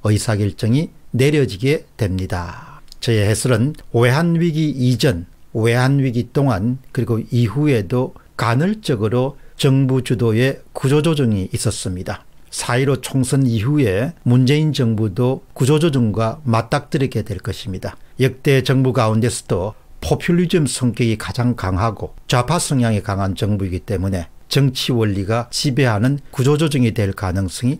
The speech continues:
매우 높다고 생각합니다. 핵심 포인트 세 번째입니다. 먼저 자영업자들이 쓰러질 것입니다. 김학윤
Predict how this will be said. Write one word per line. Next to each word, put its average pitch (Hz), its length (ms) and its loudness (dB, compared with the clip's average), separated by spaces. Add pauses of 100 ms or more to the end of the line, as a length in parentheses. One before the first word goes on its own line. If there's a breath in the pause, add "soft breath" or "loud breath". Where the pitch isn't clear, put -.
(120)
매우 113 280 4
높다고 123 640 -2
생각합니다. - 680 -4 (340)
핵심 - 360 -4
포인트 131 320 0
세 143 240 0
번째입니다. 113 540 0 (160 soft breath)
먼저 156 640 4
자영업자들이 160 1200 0
쓰러질 123 540 0
것입니다. - 800 -6 (160)
김학윤 135 720 0